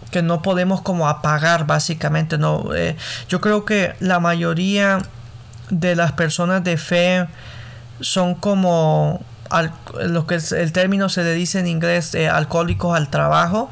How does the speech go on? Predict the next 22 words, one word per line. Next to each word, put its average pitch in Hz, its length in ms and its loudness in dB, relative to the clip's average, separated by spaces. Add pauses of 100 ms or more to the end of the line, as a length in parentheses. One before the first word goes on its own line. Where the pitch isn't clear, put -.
(180)
Entonces, 156 540 0
eh, 160 420 0
entonces 160 480 0
yo 165 140 0
diría 170 400 -2
que 165 80 -2
es 151 40 2
la 156 100 2
misma 160 280 0
frase 160 380 0
para 156 400 2
l-, - 120 -2 (520)
los 151 280 2
de 151 120 2
la 147 160 2
fe, 160 320 0
que 147 100 0
son 160 500 2 (500)
alcohólicos 175 800 0
a 151 60 0
la 156 140 0
fe, 151 340 0